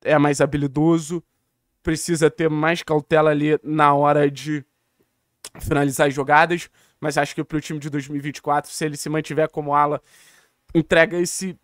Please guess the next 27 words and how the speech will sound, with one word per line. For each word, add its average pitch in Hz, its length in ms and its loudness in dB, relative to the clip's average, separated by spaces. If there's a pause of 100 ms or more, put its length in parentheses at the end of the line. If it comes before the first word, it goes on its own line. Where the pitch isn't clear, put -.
enfrentamento 180 800 2
o 156 40 -4
tempo 175 300 0
inteiro. 160 360 -2
Eu 165 80 2
acho 156 260 0
importante 156 680 -6
isso. - 220 -10 (300)
É 143 80 -4
um 170 80 0
jogador 160 340 -2
vertical, 156 580 0
é 156 60 2
um 165 80 0
jogador 160 380 0
veloz. 147 580 -2 (960)
Gosto, 160 420 2 (160)
gosto 151 360 0
bastante 151 560 -2
de 139 80 -12
Tommy 143 260 -4
Coelho. 123 380 -6 (280)
Essas 147 260 -4
são 190 80 0
as 165 80 -2
minhas 165 180 0
projeções. 165 640 -2